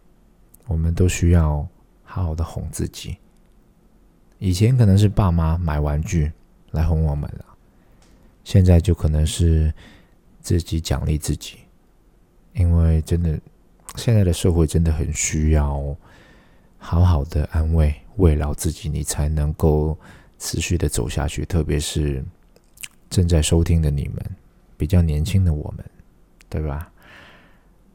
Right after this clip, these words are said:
就，就，就是这么无奈，这个时代就是这么无奈，都要开始把自己，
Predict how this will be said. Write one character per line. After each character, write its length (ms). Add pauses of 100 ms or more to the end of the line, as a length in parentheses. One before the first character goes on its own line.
(600)
就， 320
就， 320 (460)
就 140
是 80
这 160
么 120
无 160
奈， 320
这 140
个 40
时 180
代 120
就 160
是 100
这 100
么 100
无 140
奈， 340 (160)
都 140
要 120
开 220
始 140
把 200
自 160
己， 180